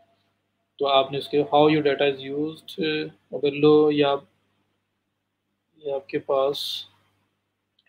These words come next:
Berlo video की बात करें, बल्कि यहाँ पे available थी, कहीं और जाने की क्या ज़रूरत है। जब हम लोगों ने इसके home पे आए थे, ये Berlo install किया था, तो इसके home के ऊपर ही आपके पास video आ रही थी,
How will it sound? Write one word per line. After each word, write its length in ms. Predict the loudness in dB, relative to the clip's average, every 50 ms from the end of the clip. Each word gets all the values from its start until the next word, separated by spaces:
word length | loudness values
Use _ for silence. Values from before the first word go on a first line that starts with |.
| _ _ _ _ _ _ -14
Berlo 440 | -4 -2 -2 -2 0 0 0 0 0
video 280 | -4 -4 -4 -4 -2
की 80 | -2 -4
बात 260 | -2 0 -2 -2 -2
करें, 360 | -6 -8 -8 -8 -10 -10 -4
बल्कि 220 | -4 -2 2 4 8
यहाँ 160 | 8 8 10
पे 120 | 8 8 6 4 -2 -12 -8 -6
available 360 | 0 0 2 2 4 2 2 0
थी, 140 | 0 -6
कहीं 760 | -10 -12 -16 _ _ _ _ _ _ _ _ _ -8 -4 -2 0
और 120 | 0 2
जाने 180 | 2 2 0 0
की 60 | 2
क्या 120 | 4 2
ज़रूरत 300 | 4 4 2 0 0 -2 -2
है। 120 | -6 -6 _ _ _ _ _ _ _ _ _ _ _ -6
जब 140 | -2 4 4
हम 120 | 4 6 6
लोगों 180 | 4 4 4
ने 60 | 2
इसके 160 | 0 0 0 0
home 240 | 2 2 0 0 2
पे 120 | 4 6
आए 160 | 6 8 6
थे, 180 | 6 4 2 0 0 -6 _ _ _ _ _ _ _ _ _ _ _ _ _ _ _ _ _ _ _ _ _ -4
ये 200 | 0 2 2 2
Berlo 220 | 2 0 0 0
install 380 | 0 -2 -2 0 2 2 2 2
किया 220 | 2 2 0 0 0
था, 160 | 0 -2 -2 -2 -4 _ _ _ _ _ _ _ _ _ _ _ _
तो 140 | 2 4 4
इसके 240 | 4 2 -2 -8 -8
home 260 | -6 -4 -2 -2 0 2
के 80 | 2
ऊपर 200 | 2 4 4 2
ही 200 | 2 0 0 2 4
आपके 240 | 4 2 2 -2
पास 240 | -2 0 0 -2 -2 -6
video 280 | -8 -6 -2 -2 0
आ 80 | 0 0
रही 100 | -2 -4
थी, 200 | -8 -6 -8 -8